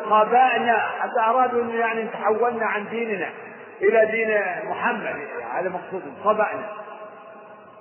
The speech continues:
فلما قالوا: "خبأنا"، استعجل خالد رضي الله عنه وقتلهم. فالرسول عليه الصلاة والسلام تبرأ من فعله، لكنه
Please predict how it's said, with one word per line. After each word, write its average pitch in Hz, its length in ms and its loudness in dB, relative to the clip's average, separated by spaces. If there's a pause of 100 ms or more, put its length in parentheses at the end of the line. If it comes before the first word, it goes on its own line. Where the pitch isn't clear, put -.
(280)
فلما 285 260 6
قالوا: 269 320 4
"خبأنا"، 240 560 2 (840)
استعجل 220 460 4
خالد 185 380 2
رضي 175 200 0
الله 185 240 2
عنه 214 200 -2 (1300)
وقتلهم. 202 580 2 (300)
فالرسول 233 400 2
عليه 196 280 2
الصلاة 196 280 -4
والسلام 208 540 0 (480)
تبرأ 214 400 2
من 180 160 -2
فعله، 175 300 -2 (1200)
لكنه 165 680 -2